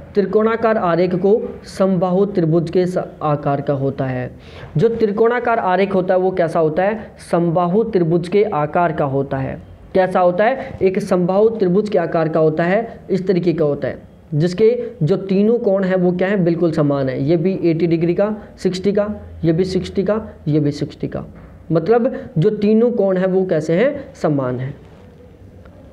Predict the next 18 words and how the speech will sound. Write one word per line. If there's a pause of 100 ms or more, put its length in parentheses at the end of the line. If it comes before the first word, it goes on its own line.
(580)
त्रिकोणाकार
आरेख
को
त्रिआधारी
आरेख (200)
या
त्रिकोणाकार (160)
ग्राफ
भी
कहते
हैं।
जो
त्रिकोणाकार
आरेख
है
उसे
त्रिआधारी
आरेख